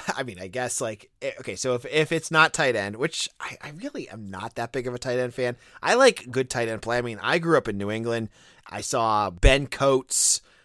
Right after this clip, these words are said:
um, Ben Watson, you know, Rob Gronkowski, Aaron,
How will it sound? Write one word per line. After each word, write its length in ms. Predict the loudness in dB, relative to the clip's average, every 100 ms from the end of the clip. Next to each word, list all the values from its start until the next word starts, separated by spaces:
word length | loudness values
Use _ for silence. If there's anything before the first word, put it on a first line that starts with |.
| _ -10
um, 380 | -8 -8 -12 -20
Ben 360 | -8 -2 -2 -2
Watson, 920 | 0 0 2 0 0 -4 -6 -8 -10 -16 -20 -18 -14
you 80 | -14
know, 160 | -14 -10
Rob 300 | -6 -6 -6
Gronkowski, 1000 | -8 -10 -8 -6 -4 -4 -6 -10 -8 -8
Aaron, 220 | -6 -6